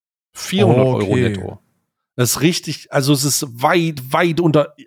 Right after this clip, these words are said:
Speaker 1: allem, was man sich vorstellen kann. Ähm,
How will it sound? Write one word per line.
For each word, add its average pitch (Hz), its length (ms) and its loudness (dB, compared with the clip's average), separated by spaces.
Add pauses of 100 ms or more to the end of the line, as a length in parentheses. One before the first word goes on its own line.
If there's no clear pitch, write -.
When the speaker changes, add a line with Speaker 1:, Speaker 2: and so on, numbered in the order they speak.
Speaker 1:
allem, 165 280 2
was 151 140 2
man 147 80 4
sich 131 140 -2
vorstellen 113 400 -2
kann. 107 280 -12 (840)
Ähm, 127 560 2